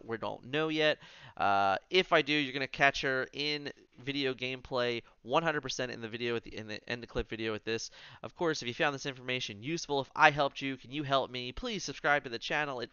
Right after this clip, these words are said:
really, really does help us grow. If the information,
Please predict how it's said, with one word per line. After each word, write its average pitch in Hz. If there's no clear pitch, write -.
really, 151
really 127
does 117
help 110
us 95
grow. 135
If 190
the 185
information, 180